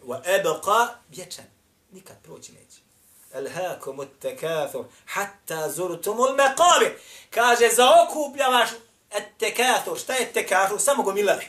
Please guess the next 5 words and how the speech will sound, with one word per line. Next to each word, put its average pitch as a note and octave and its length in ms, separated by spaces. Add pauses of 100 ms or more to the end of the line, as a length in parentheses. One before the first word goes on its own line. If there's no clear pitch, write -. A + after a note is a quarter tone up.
(100)
gomilaj, G3+ 460 (200)
gomilaj. D4 440 (280)
"Hatta D4+ 600
zurtumul A#3 420 (320)
maqabir." D3+ 500